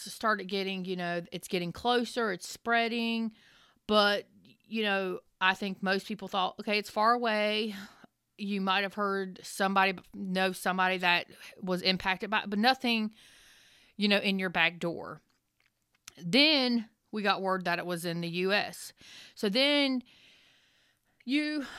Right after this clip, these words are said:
your alarms are raised a little bit, but still it's on the other side of the U S, but so it's not a big deal. So I, you know, the planner in me, I was like, "Let me just stock up on a couple things that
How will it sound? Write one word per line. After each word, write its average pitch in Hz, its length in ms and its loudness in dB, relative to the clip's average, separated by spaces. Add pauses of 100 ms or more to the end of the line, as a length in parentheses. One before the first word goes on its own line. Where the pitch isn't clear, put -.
(140)
your 269 360 -4
alarms 277 480 4
are 269 80 0
raised 226 360 2
a 220 40 -6
little 226 160 0
bit, 220 260 -2
but 208 180 0
still 240 560 0 (120)
it's 220 160 -2
on 220 120 2
the 208 180 0
other 254 320 6
side 160 540 2
of 165 160 -4
the 170 100 -4
U 160 240 -6
S, 160 460 -6 (320)
but 208 140 -6
so 240 120 4
it's 226 120 0
not 233 120 4
a 214 60 -4
big 208 160 -2
deal. 208 420 -2 (960)
So 247 640 8
I, 269 400 4
you 233 180 -4
know, 233 140 0
the 208 420 0
planner 262 380 -2
in 226 60 -2
me, 220 80 0
I 208 80 0
was 208 100 -6
like, 240 140 -4
"Let 359 140 -2
me 392 80 -4
just 359 160 -4
stock 262 300 0
up 247 100 0
on 240 140 2
a 208 60 -2
couple 214 380 -2
things 196 480 -4
that 175 560 -4